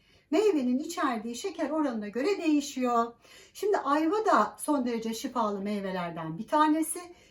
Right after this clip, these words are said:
Sirkesi de çok güzel olur. Ee, ayva sirkesinde kullanacağınız ayvaların mümkün olduğunca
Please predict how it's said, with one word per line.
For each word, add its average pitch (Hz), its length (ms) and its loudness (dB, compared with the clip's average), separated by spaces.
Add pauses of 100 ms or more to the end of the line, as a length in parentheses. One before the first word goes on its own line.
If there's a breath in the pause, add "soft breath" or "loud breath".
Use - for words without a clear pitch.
Sirkesi 277 560 -4
de 170 280 -2
çok 262 240 -6
güzel 311 280 0
olur. 330 340 0 (380 soft breath)
Ee, 269 240 4
ayva 320 260 2 (160)
sirkesinde 320 1000 -2
kullanacağınız 294 680 0
ayvaların 277 500 -2
mümkün 349 320 -2
olduğunca 240 760 -4